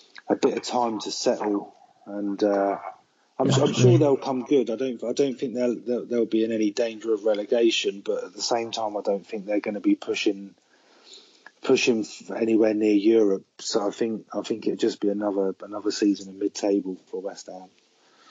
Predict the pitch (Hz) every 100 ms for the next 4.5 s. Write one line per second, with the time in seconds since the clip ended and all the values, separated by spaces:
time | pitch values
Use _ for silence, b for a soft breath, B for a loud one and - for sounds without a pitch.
0 | b b b b - 135 131 127 131 143
1 | 135 123 131 127 127 147 143 135 139 135
2 | 135 131 131 131 - 131 127 - - 127
3 | 131 131 95 131 135 147 139 B B -
4 | 120 120 123 127